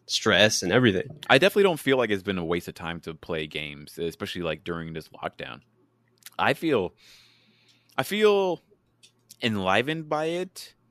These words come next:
Speaker 2: but it definitely can't be the only thing that you do. I think that's the problem, like, when it's, like, the only thing that people do and, like, they're just so detached from the world because of it. Like, I think that,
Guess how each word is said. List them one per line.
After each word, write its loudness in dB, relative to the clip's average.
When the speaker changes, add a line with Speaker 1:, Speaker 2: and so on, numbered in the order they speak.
Speaker 2:
but 2
it 6
definitely 4
can't -2
be 0
the 2
only 2
thing -8
that -8
you -12
do. -18
I -4
think -6
that's -2
the -6
problem, 0
like, -10
when -10
it's, -12
like, -8
the -4
only -2
thing -6
that -6
people -8
do 0
and, -4
like, -4
they're -6
just -6
so 0
detached -2
from -8
the -4
world 0
because -2
of -4
it. 0
Like, 2
I 2
think -2
that, 0